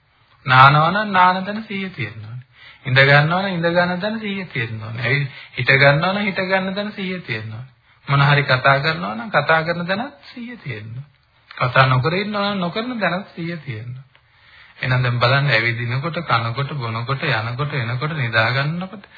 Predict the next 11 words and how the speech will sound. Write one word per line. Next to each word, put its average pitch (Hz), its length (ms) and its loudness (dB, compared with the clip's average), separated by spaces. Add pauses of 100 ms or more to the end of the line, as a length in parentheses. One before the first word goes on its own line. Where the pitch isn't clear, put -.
(260)
මේ 151 200 2
හැම 160 320 6
තැනම 123 360 0 (500)
සිහිය 127 300 -2
පවත්වන්න 135 680 2
ඕනේ. 120 300 0
ආන් 147 300 2
ඒ 160 140 -2
සිහිය 147 300 -4
පවත්වනකොට 139 800 0
තමයි 135 640 0